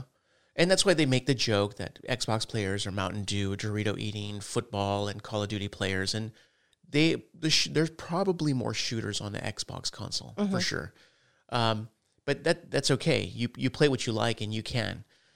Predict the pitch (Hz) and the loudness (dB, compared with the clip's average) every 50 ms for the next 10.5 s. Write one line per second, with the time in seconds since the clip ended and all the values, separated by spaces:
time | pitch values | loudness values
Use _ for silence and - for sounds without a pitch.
0 | _ _ _ _ - 127 123 127 - - - _ _ _ _ _ _ - 117 107 | _ _ _ _ 0 0 0 0 -2 -8 -20 _ _ _ _ _ _ -6 -4 -4
1 | 101 98 - - - - - _ _ _ _ 147 131 135 139 135 131 127 135 151 | -4 -4 -6 -8 -12 -18 -20 _ _ _ _ -10 -4 0 0 2 4 4 4 4
2 | 160 143 127 120 117 123 120 - - - - - _ _ _ _ _ _ _ _ | 4 4 2 2 2 2 2 0 0 -2 -4 -6 _ _ _ _ _ _ _ _
3 | - - 123 - - - 123 117 120 120 120 117 110 110 - - - - 113 110 | -8 -4 0 2 4 4 4 2 2 2 0 -2 0 0 0 0 0 0 0 0
4 | 107 - 107 110 101 104 101 - 101 101 104 104 101 98 104 - - 127 120 120 | -2 0 0 0 -2 -2 -2 0 0 0 0 0 -2 -2 -2 -2 0 0 0 0
5 | - - - 117 - - - - - - 113 110 107 107 104 - 131 120 113 104 | 0 -4 -6 -6 -6 -6 -8 -8 -6 -4 -4 -4 -2 -2 -2 -2 -2 -4 -4 -6
6 | 104 - - - - - 117 104 107 - 170 165 160 160 151 151 147 - - 127 | -6 -8 -12 -16 -10 -6 -6 -2 0 2 4 4 4 4 4 2 0 -2 -4 -4
7 | 131 - - - 147 - - 131 - - - 127 117 110 113 113 113 127 123 107 | -6 -6 -6 -8 -10 -10 -10 -10 -10 -4 0 2 2 2 0 -2 -4 -2 -2 -2
8 | 104 110 - - 101 104 - - - - 110 101 98 98 104 104 - 107 113 117 | -4 -4 -6 -6 -4 -2 0 0 0 0 0 -2 -2 -4 -4 -4 -2 -2 -2 -2
9 | 101 98 98 - - 98 98 95 - - 127 113 113 117 117 - - - - - | -2 -2 -2 -2 -2 -4 -6 -6 -2 -2 0 0 2 0 0 0 -2 -2 -2 0
10 | - 110 104 - - 113 107 107 107 101 | 0 0 -2 -2 -4 -4 -4 -6 -6 -8